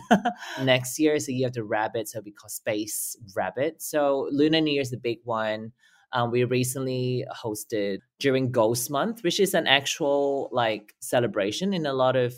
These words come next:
like, East, Southeast Asian cultures. So we did, like, uh, a ghost festival, a queer ghost festival. So that was very well received, and I performed,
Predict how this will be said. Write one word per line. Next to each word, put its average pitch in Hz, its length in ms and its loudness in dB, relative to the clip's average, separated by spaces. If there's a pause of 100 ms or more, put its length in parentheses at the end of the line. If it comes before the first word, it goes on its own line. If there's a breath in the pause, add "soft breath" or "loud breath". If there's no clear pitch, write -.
like, 107 400 0
East, 113 240 -6
Southeast 120 360 -4
Asian 113 220 -8
cultures. 104 600 -6
So 117 100 -6
we 110 80 -6
did, 107 220 -6
like, 101 220 -8 (400)
uh, 98 200 -6
a 120 60 -6
ghost 117 400 -2
festival, 127 480 -6
a 117 80 -8
queer 117 480 0
ghost 101 420 -2
festival. 110 640 -10 (400 soft breath)
So - 160 -4
that 120 140 2
was 110 160 -4
very 120 260 0
well 147 220 2
received, 143 440 -2
and 123 140 -2
I 110 380 -2
performed, 107 800 -4